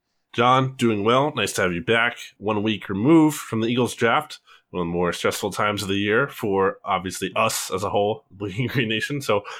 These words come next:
nice that that's in the rearview mirror. Nice that the Eagles have their picks made,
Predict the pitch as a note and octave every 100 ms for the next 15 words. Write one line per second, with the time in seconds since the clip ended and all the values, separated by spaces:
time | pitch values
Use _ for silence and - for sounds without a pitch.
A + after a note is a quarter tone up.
0 | - A#2+ A#2+ C#3 - A#2+ A#2 G#2+ A#2+ G#2
1 | G2+ G#2+ G2+ G2+ G2 G2 E3+ C#3+ G#2 -
2 | G2+ F2+ F#2+ F#2 F2+ F#2+ G2 F2+ F#2 F#2+
3 | G#2 - G2+ F#2 A2